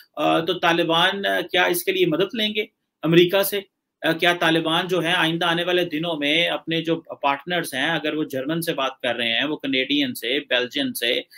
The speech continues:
डेनमार्क से, हॉलैंड से, पूरी दुनिया से बातें कर रहे हैं वो, और तो क्या आइंदा वो यहाँ से मदद लेंगे दाइश को लड़ने के लिए? और मैं यहाँ पे ये भी बता दूं आपको व्यूअर्स कि अगर आपको याद हो कि जब प्रेसिडेंट ट्रंप जो थे उस वक्त वो सोच रहे थे कि हमें,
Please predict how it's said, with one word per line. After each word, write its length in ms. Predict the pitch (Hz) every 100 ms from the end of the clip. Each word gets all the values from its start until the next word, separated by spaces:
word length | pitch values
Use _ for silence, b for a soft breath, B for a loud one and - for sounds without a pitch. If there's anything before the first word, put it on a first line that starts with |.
| b b
डेनमार्क 520 | 139 139 139 143 156 160
से, 160 | -
हॉलैंड 560 | 151 160 127 143 160 139
से, 100 | -
पूरी 200 | - 247
दुनिया 300 | 220 233 285
से 140 | 302
बातें 300 | 285 147 151
कर 160 | 143 131
रहे 120 | 147
हैं 60 | 139
वो, 260 | 131 139 B B B
और 260 | 156 175 175
तो 100 | 185
क्या 200 | 190 190
आइंदा 400 | 190 165 175 196
वो 180 | 202 190
यहाँ 280 | 170 170
से 140 | 175 170
मदद 200 | 156 190
लेंगे 300 | 233 208 214
दाइश 280 | 202 180 185 -
को 60 |
लड़ने 360 | 196 180 185 185
के 160 | 175
लिए? 120 | 185 190
और 100 | 190
मैं 60 | 190
यहाँ 280 | 156 160 190
पे 100 | 196
ये 140 | 170
भी 180 | 175 170
बता 180 | 160 139
दूं 200 | 151 139
आपको 220 | - 139
व्यूअर्स 400 | 131 165 - - b b b -
कि 60 |
अगर 140 | 170 185
आपको 240 | 180 180
याद 380 | 175 143 156 175
हो 220 | 147 165
कि 100 | 180
जब 260 | 170 165 165
प्रेसिडेंट 580 | 165 160 151 - 180 165
ट्रंप 240 | 180 214 -
जो 100 | 160
थे 240 | - 147
उस 200 | 156 151
वक्त 240 | 156 160 139
वो 100 | 170
सोच 300 | 180 160 156
रहे 120 | 165
थे 240 | 151 147 156
कि 440 | - - _ 165
हमें, 460 | - 135 175 190